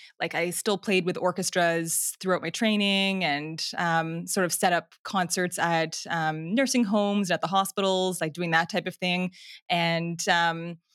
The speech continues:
and put on some chamber music concerts as well. But as I went through training and then covid hitting, it just, ah, so much petered out. And so this is my first year of, of freedom out of residency. So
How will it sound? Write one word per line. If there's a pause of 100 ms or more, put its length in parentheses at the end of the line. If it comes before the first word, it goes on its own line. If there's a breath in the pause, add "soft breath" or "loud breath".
(380 loud breath)
and
put
on
some
chamber
music
concerts
as
well. (100)
But (460)
as
I
went
through
training
and
then
covid
hitting, (280 loud breath)
it
just, (180)
ah,
so
much
petered
out.
And
so (320 loud breath)
this
is (140)
my
first
year
of, (160)
of
freedom
out
of
residency.
So